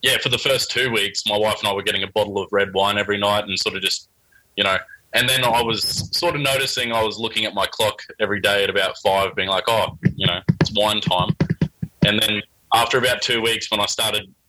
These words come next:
getting sort of, because I've never been a big drinker, but when I, um, when I started noticing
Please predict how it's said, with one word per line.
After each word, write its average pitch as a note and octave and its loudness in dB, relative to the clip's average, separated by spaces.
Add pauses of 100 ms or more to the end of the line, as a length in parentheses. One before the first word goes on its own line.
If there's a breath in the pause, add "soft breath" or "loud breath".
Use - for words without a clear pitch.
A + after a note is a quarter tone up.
(180)
getting G#2+ 0
sort A2 0
of, - -6
because A2+ -2
I've C#3 0
never D#3 0
been G#2+ 0
a G#2 -4
big G2+ -2
drinker, G#2 -2 (600)
but G#2+ 2
when A2 2
I, G#2 2
um, F2+ -4 (380)
when G#2+ 2
I G#2 4
started A2+ 0
noticing G2 -2